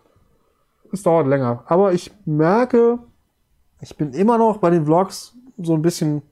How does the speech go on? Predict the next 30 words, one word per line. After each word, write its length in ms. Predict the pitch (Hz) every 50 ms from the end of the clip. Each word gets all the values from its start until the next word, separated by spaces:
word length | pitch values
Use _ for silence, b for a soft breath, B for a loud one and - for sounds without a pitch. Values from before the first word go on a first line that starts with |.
| _ _ -
arg 260 | 139 147 156 156 -
hektisch 420 | 156 143 - - 143 135 - - -
und 240 | 151 143 135 131 b b b b b b b b b b b _
am 400 | - 156 156 147 147 151 135 107
Hin- 180 | 143 160 180 190
und 120 | 185 160
Herrödeln 560 | 151 170 180 175 156 160 165 165 160 160 156 165
und 340 | 160 160 156 151 147 - - -
ja, 280 | 160 175 196 196 180
ich 200 | 165 151 - -
muss 180 | 175 180 185 -
jetzt 140 | 196 170 -
nochmal 180 | 170 170 165
dampfen 300 | 175 196 202 202 190 180
und 80 | 180 175
ich 120 | 165 170
will 120 | 196 185 170
Bier 180 | 170 208 220
trinken 280 | 214 190 190 190 170 185
und 80 | 165
ich 120 | 160 147 160
will 100 | 180 180
was 160 | 185 165 -
erzählen 380 | 180 - - 196 208 220 208 196
und 80 | 180
ich 100 | 160 -
muss 160 | 185 180 -
Knöpfchen 320 | - 175 202 196 - 190 170
drücken 320 | 170 185 190 190 185 170
und 140 | 170 160